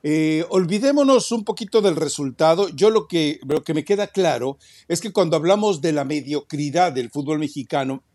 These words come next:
que este resultado no lo borra, no lo quita, no lo margina,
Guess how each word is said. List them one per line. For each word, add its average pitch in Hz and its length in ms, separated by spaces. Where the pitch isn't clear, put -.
que 180 140
este 196 260
resultado 160 760
no 156 220
lo 156 200
borra, 135 500
no 170 180
lo 180 180
quita, 175 400
no 143 160
lo 170 140
margina, 139 720